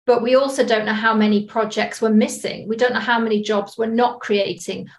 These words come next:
or how much investment that we're losing in terms of the dollar value." So that presents a challenge in itself,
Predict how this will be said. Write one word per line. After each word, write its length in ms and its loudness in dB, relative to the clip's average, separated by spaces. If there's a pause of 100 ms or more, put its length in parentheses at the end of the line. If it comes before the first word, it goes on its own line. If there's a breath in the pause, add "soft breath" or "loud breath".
(100)
or 260 2
how 160 2
much 160 -2
investment 640 0
that 100 -6
we're 120 -2
losing 340 -2
in 100 -10
terms 280 -4
of 100 -6
the 0 -
dollar 300 0
value." 540 0 (380 loud breath)
So 120 -8
that 300 0
presents 460 -2
a 40 -8
challenge 440 0
in 100 -4
itself, 720 -4